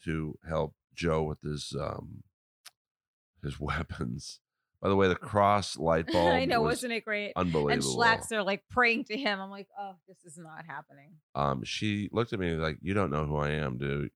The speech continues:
Speaker 1: do you?" And I'm like, "No, I, I, I'm trying to be respectful 'cause I, I really don't watch a lot of porn."
Speaker 2: Good.
Speaker 1: Um, it's just the close-ups. Just, I, I can't.
Speaker 2: What, with the
Speaker 1: Um,
Speaker 2: cock?
Speaker 1: well, I don't, well, uh, no, it's like, like, like, you're a beautiful woman.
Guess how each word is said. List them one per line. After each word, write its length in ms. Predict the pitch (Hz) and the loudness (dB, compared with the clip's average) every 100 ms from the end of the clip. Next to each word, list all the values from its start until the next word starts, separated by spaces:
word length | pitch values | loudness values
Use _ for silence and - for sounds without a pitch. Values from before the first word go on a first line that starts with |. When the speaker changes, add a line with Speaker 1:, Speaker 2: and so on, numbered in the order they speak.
| _ | _
Speaker 1:
do 100 | 76 | -6
you?" 140 | 85 65 | -4 -2
And 80 | 71 | -4
I'm 100 | 76 | -6
like, 140 | - | -4
"No, 400 | 80 82 76 69 - _ - | 0 2 0 -4 -10 _ -6
I, 60 | 71 | -4
I, 40 | - | -2
I'm 100 | 76 | -4
trying 200 | - 82 | -4 -4
to 40 | |
be 120 | 76 71 | -2 -4
respectful 480 | 69 82 82 73 | -4 -4 -4 -6
'cause 120 | 76 82 | -6 -6
I, 60 | - | -4
I 40 | 87 | -2
really 240 | 92 85 | -2 0
don't 220 | 85 85 | 0 -2
watch 240 | 64 80 78 | -2 -4 -4
a 40 | |
lot 160 | 69 78 | -6 -6
of 80 | |
porn." 380 | 90 101 78 82 _ _ _ | -4 -4 -4 -10 _ _ _
Speaker 2:
Good. 160 | 180 170 | -12 -6
Speaker 1:
Um, 720 | 80 78 - - - - - _ _ _ _ _ _ _ - | -4 -4 -6 -10 -14 -18 -20 _ _ _ _ _ _ _ -14
it's 140 | - | -8
just 160 | 85 - | -8 -8
the 40 | |
close-ups. 680 | - 76 64 - 52 - - | -6 -4 -4 -8 -14 -12 -12
Just, 260 | - 87 - _ - | -12 -16 -16 _ -20
I, 80 | - - | -20 -20
I 40 | |
can't. 380 | - - - 62 _ _ _ _ - 131 | -12 -10 -10 -14 _ _ _ _ -10 -4
Speaker 2:
What, 160 | 175 180 | -2 -2
with 120 | 180 | -6
the 80 | - | -10
Speaker 1:
Um, 80 | 180 | -12
Speaker 2:
cock? 240 | 165 190 _ _ _ - _ _ _ _ _ - | -12 -12 _ _ _ -20 _ _ _ _ _ 2
Speaker 1:
well, 160 | 127 | 4
I 80 | 117 | 6
don't, 180 | 156 - _ - | 4 2 _ -6
well, 200 | 120 - 107 | -4 -2 -4
uh, 80 | - _ | -8 _
no, 220 | 135 147 - | 0 0 0
it's 220 | 139 - - | -4 -6 -6
like, 140 | 107 - | -6 -4
like, 180 | 107 - - | -4 -4 -6
like, 160 | 123 156 | -6 -2
you're 100 | 143 | -2
a 20 | |
beautiful 400 | 117 95 82 80 | 2 0 0 -6
woman. 280 | - - | -8 -12